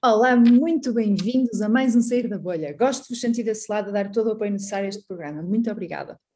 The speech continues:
Hoje vamos falar de uma coisa muito diferente: yoga. Confesso que eu já tentei fazer yoga,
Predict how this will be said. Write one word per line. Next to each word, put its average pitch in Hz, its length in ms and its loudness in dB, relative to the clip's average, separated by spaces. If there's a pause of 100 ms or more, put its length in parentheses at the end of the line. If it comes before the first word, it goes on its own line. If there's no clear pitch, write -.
(520)
Hoje 262 400 2 (140)
vamos 247 220 4
falar 233 320 0
de - 80 -4
uma 233 240 2
coisa 196 200 -4
muito 233 300 0
diferente: 165 540 -10 (340)
yoga. 170 500 -2 (1040)
Confesso 269 880 2
que - 140 -4
eu 247 100 6
já 262 260 2
tentei 254 420 4
fazer 202 600 -2
yoga, 185 580 -6